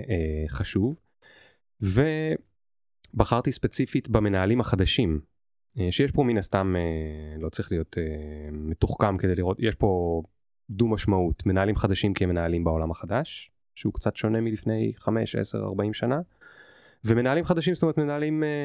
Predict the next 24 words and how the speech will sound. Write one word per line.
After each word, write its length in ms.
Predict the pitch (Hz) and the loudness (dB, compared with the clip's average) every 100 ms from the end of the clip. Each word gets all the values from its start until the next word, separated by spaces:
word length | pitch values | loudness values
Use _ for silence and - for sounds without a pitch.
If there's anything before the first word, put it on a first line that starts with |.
| 143 139 135 - | -2 -2 -4 0
אה, 140 | 127 123 | 0 2
צעירים 400 | - 127 131 147 | 0 0 2 2
או 60 | |
מנהלים 360 | 120 107 104 113 | 4 4 4 2
בפעם 320 | 110 - 107 | 4 4 4
הראשונה 360 | 104 101 135 160 | 2 2 2 2
או 80 | 135 | 2
בפעם 280 | - 139 | 2 2
השנייה, 340 | 147 - 190 220 - | 0 0 0 0 0
או 120 | 156 | 0
אפילו 420 | - 233 247 220 | 2 0 0 0
כאלה 240 | - 143 147 | 0 2 2
שמנהלים 880 | 143 123 117 104 98 95 107 101 92 - - - - | 0 2 4 4 4 2 2 2 0 -4 -20 -20 -6
חמש, 380 | - 104 104 113 | 2 2 4 2
עשר 160 | 113 | 0
שנים, 220 | 104 117 | 2 2
אבל 140 | 104 92 | 4 2
אף 220 | - 110 | 2 2
פעם 240 | - 107 | 2 2
לא 120 | 101 92 | 4 0
לקחו 520 | - - 113 107 92 | 2 2 4 2 2
רגע 540 | 101 107 98 90 92 104 _ _ - | 2 2 2 2 0 -2 _ _ -10
הפסקה 540 | - - 90 - 131 | -6 -2 0 0 0
להגיד, 440 | 131 95 90 107 | 2 0 2 0